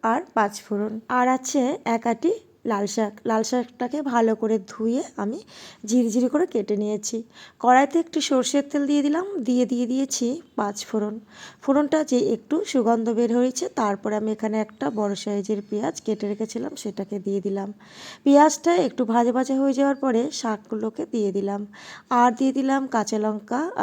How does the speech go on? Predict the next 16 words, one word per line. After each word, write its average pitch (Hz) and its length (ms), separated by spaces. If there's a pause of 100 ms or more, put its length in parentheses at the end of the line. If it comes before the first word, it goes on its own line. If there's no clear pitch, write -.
(100)
আর 254 120 (360)
নুন, 233 220 (140)
হলুদ 196 400 (460)
দিয়ে 254 220 (100)
একটু - 240
খুন্তি 226 400
দিয়ে 254 160 (120)
মিশিয়ে 214 380
নিলাম। 208 240 (400)
তো 254 40 (120)
দেখেছো 233 360 (100)
কতটা 220 360
জল 214 160 (100)
বেরিয়েছে। 240 460 (1080)
এবারে 277 280
আমি 311 100